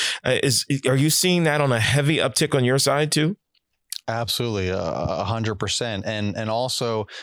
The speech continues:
Speaker 2: I will say that I've, I've worked with some brands that are multiple industries, like, um, you know, whatever the other industries are that aren't lawn and landscape, but they might be similar,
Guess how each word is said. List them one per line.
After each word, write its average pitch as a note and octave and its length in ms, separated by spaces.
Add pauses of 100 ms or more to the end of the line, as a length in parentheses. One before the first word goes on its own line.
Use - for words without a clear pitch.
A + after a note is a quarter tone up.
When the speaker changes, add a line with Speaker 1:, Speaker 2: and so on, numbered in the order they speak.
Speaker 2:
I A2 140
will B2 240
say B2+ 300
that G#2+ 200
I've, G2+ 400 (380)
I've A2+ 160
worked C#3 200
with B2 120
some A2 240
brands G#2 560
that G2 300 (180)
are G2+ 380 (120)
multiple G#2 520
industries, A2+ 840
like, F#2 260
um, F2 460 (420)
you G#2 60
know, F#2 120
whatever G2+ 240
the G2+ 80
other G2 120
industries F#2+ 400
are F#2+ 180
that F2+ 120
aren't F#2 180
lawn F#2+ 200
and F2+ 80
landscape, F#2+ 500
but G2 100
they G2+ 100
might F#2 220
be E2+ 80
similar, B2 640